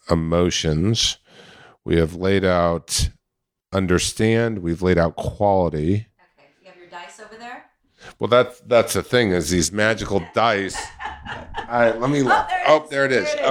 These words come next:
Speaker 1: Okay.
Speaker 2: Okay, so
Speaker 1: 'Cause they're all
Speaker 2: let's roll
Speaker 1: different.
Speaker 2: the floor.
Speaker 1: So I'm gonna roll the die. And so the die is, lands on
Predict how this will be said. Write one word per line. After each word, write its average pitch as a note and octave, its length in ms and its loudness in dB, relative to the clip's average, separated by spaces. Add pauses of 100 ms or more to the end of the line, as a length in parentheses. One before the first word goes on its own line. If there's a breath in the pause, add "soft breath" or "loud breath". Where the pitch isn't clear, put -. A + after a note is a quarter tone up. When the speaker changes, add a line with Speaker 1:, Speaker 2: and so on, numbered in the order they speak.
Speaker 1:
Okay. G2 240 0 (300)
Speaker 2:
Okay, - 160 -10
so - 60 -10
Speaker 1:
'Cause C3 140 -6
they're C#3+ 100 2
all D#3+ 100 4
Speaker 2:
let's E3+ 160 -6
roll F3+ 120 -2
Speaker 1:
different. - 160 -14
Speaker 2:
the - 60 -20
floor. C4+ 220 -14 (340)
Speaker 1:
So B2+ 160 -14
I'm B2 60 -8
gonna B2+ 140 -6
roll B2+ 380 0
the D3 100 -4
die. G2 400 -8 (920 loud breath)
And G2 340 2
so A2 220 2
the G2 140 0
die A#2+ 540 0
is, G#2+ 540 0
lands A2 400 0
on G2 320 0